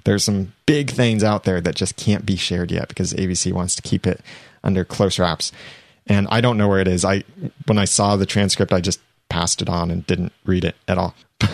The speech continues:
But you'll get to hear some awesome spoilers from Hunter and Jacqueline after the music in this podcast. Hey, thank you so much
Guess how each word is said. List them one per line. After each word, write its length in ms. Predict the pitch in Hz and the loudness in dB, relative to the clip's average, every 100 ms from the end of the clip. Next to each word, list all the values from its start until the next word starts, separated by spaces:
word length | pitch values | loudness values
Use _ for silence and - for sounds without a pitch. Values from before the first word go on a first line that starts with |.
| - - 175 | -2 0 0
But 160 | - 156 | 2 2
you'll 140 | 151 | 2
get 180 | 143 - | 0 -2
to 60 | - | 0
hear 180 | 143 131 | 0 2
some 200 | 117 104 | 2 2
awesome 260 | 95 95 | 2 0
spoilers 460 | 92 95 87 87 - - | -2 -2 -2 -2 -6 -2
from 200 | 107 98 | 0 2
Hunter 300 | 101 95 95 | 0 0 0
and 100 | 90 | 0
Jacqueline 520 | 90 87 90 90 90 - - _ _ - | 0 0 -2 -2 -4 -12 -20 _ _ -2
after 320 | 98 92 95 | 0 2 0
the 80 | 92 | 2
music 340 | 95 92 95 | 0 0 0
in 100 | 98 | 0
this 140 | 92 - | 0 0
podcast. 600 | 98 95 95 92 - - _ _ _ - | 0 0 0 0 -2 -6 _ _ _ -4
Hey, 200 | 165 156 _ _ _ _ | -2 -2 _ _ _ _
thank 320 | - - 233 220 | -6 0 0 0
you 80 | |
so 200 | 156 - | 0 0
much 340 | 135 120 - | 2 0 0